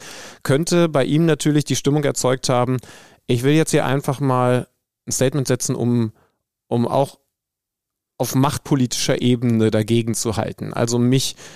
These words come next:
mich zu melden und klar zu machen: ich bin hier immer noch die große Nummer. So formuliert.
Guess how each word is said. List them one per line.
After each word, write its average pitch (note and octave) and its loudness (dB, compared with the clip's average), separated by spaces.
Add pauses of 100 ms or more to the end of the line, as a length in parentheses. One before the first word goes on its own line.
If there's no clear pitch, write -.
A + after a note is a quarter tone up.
(100)
mich B2+ -2
zu D3+ 0
melden C#3 4
und B2 -2
klar B2+ 0
zu - -4
machen: A#2+ 0
ich - -4
bin C3 2
hier A#2+ 2
immer B2+ 0
noch A#2+ -2
die A#2 -4
große A2 -4
Nummer. G#2 -8 (160)
So A#2+ -2
formuliert. G#2+ -6